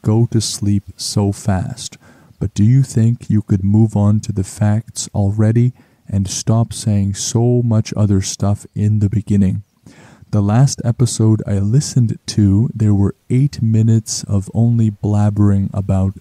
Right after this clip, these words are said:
other stuff. But otherwise, the podcast is really good, so you get five stars. And could you do an episode on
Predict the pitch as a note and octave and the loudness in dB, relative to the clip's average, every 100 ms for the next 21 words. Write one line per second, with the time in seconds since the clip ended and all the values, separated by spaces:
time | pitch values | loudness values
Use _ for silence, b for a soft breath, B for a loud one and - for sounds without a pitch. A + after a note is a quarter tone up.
0 | _ - G2+ G2 F#2+ - - - - G2+ | _ -2 0 2 0 -2 -8 -8 -4 -2
1 | E2 - _ B B B B - F#2+ - | -4 -8 _ B B B B -6 -6 -2
2 | A2 A2+ G#2+ G#2+ G#2 G2+ - - F#2+ - | 2 4 4 2 2 0 -4 -6 -6 -2
3 | G#2+ A2 - A2 G#2 G#2 - G2+ G2 F#2+ | -2 -2 -2 0 0 -2 -6 -6 -4 0
4 | A#2+ A#2+ A2 - G#2+ F#2+ - B B B | 2 2 0 0 2 2 -2 B B B
5 | - - G2+ G2+ G2+ G#2 G2 - - - | -18 -2 2 4 2 0 -2 -4 -14 -8
6 | G2 F#2+ F#2+ - G2+ F#2 F2 - - _ | -4 -2 -4 -4 0 0 -2 -4 -12 _
7 | _ - G#2+ - - D#3 D#3 D#3 B2+ A2+ | _ -10 -10 -6 0 0 0 -2 0 2
8 | A2 A2 G#2 A#2 - A#2+ - G#2 G#2 - | 4 2 0 -2 -2 -4 0 0 0 -2
9 | - G2 G2 | -4 -2 -2